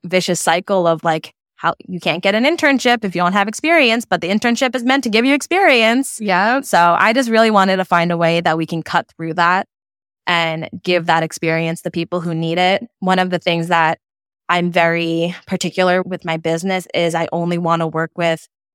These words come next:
Speaker 1: business owners and entrepreneurs who are focusing on something positive. If they're helping someone do something, or if they're mission driven, doing something good in the world, then I'm happy to give them all of these tools that I have. I'm happy to teach them how to do it themselves. I just want to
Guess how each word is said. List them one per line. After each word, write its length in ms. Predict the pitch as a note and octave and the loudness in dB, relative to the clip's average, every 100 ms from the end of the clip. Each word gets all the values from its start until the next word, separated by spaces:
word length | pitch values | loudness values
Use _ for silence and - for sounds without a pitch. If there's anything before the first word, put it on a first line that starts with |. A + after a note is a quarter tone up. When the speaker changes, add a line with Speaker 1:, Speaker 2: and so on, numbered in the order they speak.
| - | 0
Speaker 1:
business 300 | A3 A3+ A3 | 2 4 4
owners 280 | G#3+ G#3+ G#3 | 4 4 2
and 120 | F#3+ | 2
entrepreneurs 720 | E3+ F#3 F3 E3 D#3+ E3+ F3+ | 0 -2 -4 -2 0 0 -2
who 140 | F#3 E3 | -2 -2
are 100 | D#3+ | -2
focusing 420 | E3 D#3+ - F3 | -4 -4 -4 -4
on 120 | D#3+ | -2
something 360 | E3+ D#3+ E3 D#3+ | -4 -4 -6 -4
positive. 600 | D3 D#3+ E3 F3 F#3+ G#3+ _ - | -2 -2 -2 -2 -4 -6 _ -10
If 120 | E3 | -2
they're 140 | E3 D#3+ | -2 2
helping 360 | F3+ F3 F3 | 0 0 -6
someone 320 | - E3+ E3+ | -2 -2 -2
do 140 | E3 D#3+ | -4 -6
something, 460 | D#3+ D#3 D#3+ E3 | -4 -4 -4 -2
or 140 | D#3+ D#3+ | -2 -2
if 120 | - | -2
they're 360 | D#3+ D#3 D#3 D#3+ _ _ | 0 0 -2 -6 _ _
mission 320 | G3+ F#3 F#3 D#3+ | -2 0 0 -2
driven, 380 | E3 D#3+ D#3+ | -2 -2 -4
doing 220 | D#3+ E3+ E3 | -4 -4 -4
something 240 | E3 E3 | -4 -4
good 160 | D#3 D#3 | -2 -4
in 100 | D#3+ | -2
the 80 | D#3 | -4
world, 400 | D3+ D#3 D#3+ E3 | -2 0 0 -2
then 260 | D#3 D3+ - | -2 -2 -4
I'm 180 | D#3 | -6
happy 320 | D#3 F3 E3 D#3+ | -4 -4 -4 -4
to 100 | D#3+ | -4
give 220 | D#3+ E3+ | -4 -2
them 160 | D#3+ - | -4 -2
all 180 | E3 D#3+ | -2 -2
of 80 | D#3 | -4
these 160 | D#3+ | -8
tools 300 | - E3+ E3 | -6 -8 -6
that 100 | D#3 | -4
I 80 | D3+ | -4
have. 480 | E3 D#3+ D#3 D3+ C#3+ _ _ _ | -4 -2 -2 -4 -8 _ _ _
I'm 120 | E3+ | -8
happy 260 | - E3+ F3 | -4 -4 -4
to 80 | D#3+ | -8
teach 220 | - F3+ | -8 -8
them 120 | E3+ | -6
how 120 | E3+ D#3+ | -4 -4
to 80 | |
do 140 | D#3+ E3 | -4 -10
it 80 | D#3+ | -6
themselves. 760 | D3+ - E3 D#3+ D#3+ F3 - _ _ _ - | -6 -2 -2 0 -2 -8 -14 _ _ _ -6
I 140 | E3 | -4
just 180 | D#3+ D#3 _ | -4 -8 _
want 340 | E3+ D#3+ D#3 - | -2 -2 -2 -6
to 440 | - D#3+ D#3 D#3+ | -8 -6 -6 -8